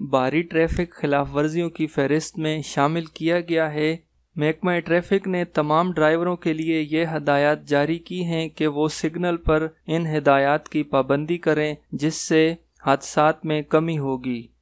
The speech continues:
ये एक छोटी सी इन्फॉर्मेशन थी जो आप लोगों के साथ शेयर की है। उम्मीद करता हूँ ये आप लोगों के लिए हेल्पफुल होगी। अगर वीडियो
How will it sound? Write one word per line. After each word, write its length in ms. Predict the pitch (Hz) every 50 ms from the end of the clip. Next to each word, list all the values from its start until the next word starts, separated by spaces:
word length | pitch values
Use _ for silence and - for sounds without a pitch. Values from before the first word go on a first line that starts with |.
| _ _ -
ये 220 | - 151 156 160 160
एक 100 | 156 -
छोटी 360 | - - 165 165 165 190 180
सी 140 | - - 175
इन्फॉर्मेशन 720 | 165 160 - - 156 147 147 151 160 - - 185 185 180
थी 240 | - 190 185 180
जो 160 | 160 156 156 147
आप 240 | 139 147 151 - -
लोगों 200 | 165 165 165 160
के 160 | - 165 156
साथ 300 | - - 151 147 147 143
शेयर 320 | - - - 160 170 170 170
की 220 | - - 170 170
है। 220 | 165 165 165 165 170
उम्मीद 420 | - 151 143 139 147 156 156 -
करता 340 | - 165 160 156 - - 160
हूँ 320 | 160 160 165 165 170 165 _ _ -
ये 140 | 147 147 147
आप 200 | 147 151 151 -
लोगों 200 | 156 156 156 151
के 160 | - 156 151
लिए 200 | 147 151 151 147
हेल्पफुल 500 | 135 139 135 143 147 - - 170 170 170
होगी। 480 | 165 160 156 156 160 165 165 160 160 _ _ _ _ -
अगर 280 | 143 143 147 180 175 160
वीडियो 380 | 156 165 165 160 180 180 175